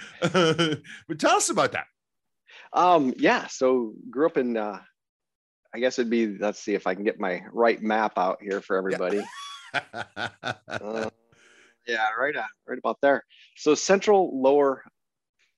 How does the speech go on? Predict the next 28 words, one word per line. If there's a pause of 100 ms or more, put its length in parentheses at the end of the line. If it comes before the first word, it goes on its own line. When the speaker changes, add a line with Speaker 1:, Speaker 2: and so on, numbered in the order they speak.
(120)
Speaker 2:
northern
lower
peninsula.
So
not
a
troll,
not
from
the, (120)
the
U
P.
I
think,
uh,
although
visits
to
the (120)
upper
peninsula
of
Michigan
along
the
Lake
Superior